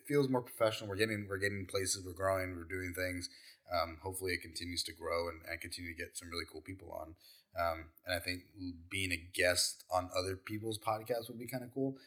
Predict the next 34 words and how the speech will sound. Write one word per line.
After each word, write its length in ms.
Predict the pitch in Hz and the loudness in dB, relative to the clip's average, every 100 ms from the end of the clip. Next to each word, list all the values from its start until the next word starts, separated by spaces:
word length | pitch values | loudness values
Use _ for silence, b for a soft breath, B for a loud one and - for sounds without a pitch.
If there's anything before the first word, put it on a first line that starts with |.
| b | b
And 60 | 95 | 2
now 60 | 95 | 2
I'm 60 | 90 | 4
getting 180 | 87 | 0
too 140 | 82 87 | -2 -4
far, 120 | 90 82 | -4 -2
like, 140 | 82 | -2
probably 200 | 85 80 | -2 -2
into 160 | 78 80 | -4 -8
the 80 | 78 | -6
weeds 160 | 82 82 | -8 -10
about 100 | - | -16
the 40 | |
podcasting 560 | - 87 87 82 - - | -2 0 0 -4 -8 -6
thing. 120 | 82 76 | -6 -2
But, 100 | 90 B B B 92 | -2 B B B 8
um, 340 | 92 82 82 - _ - | 8 8 -2 -16 _ 0
it's, 580 | 101 - - - - - _ _ _ _ | 0 4 4 4 0 -6 _ _ _ _
it's 460 | - - - - - _ _ _ _ _ _ _ - - | -6 0 2 2 -2 _ _ _ _ _ _ _ -4 0
fun 280 | 110 113 110 | 4 4 2
to 80 | 95 | -4
just 320 | 87 85 - | -2 -4 -2
start, 260 | - 90 82 | 4 4 6
like, 160 | 85 82 90 _ _ _ _ _ 82 | 0 -2 -14 _ _ _ _ _ -10
like 120 | 95 | -2
you 60 | 101 | 4
said 160 | 113 | 4
earlier, 360 | 95 92 95 78 | 4 4 4 4
like, 140 | 78 | 2
the 60 | 87 | -2
more 240 | 85 90 | -2 0
that 80 | 98 | 0
you 80 | 92 | -4
put 200 | 87 92 | -2 -4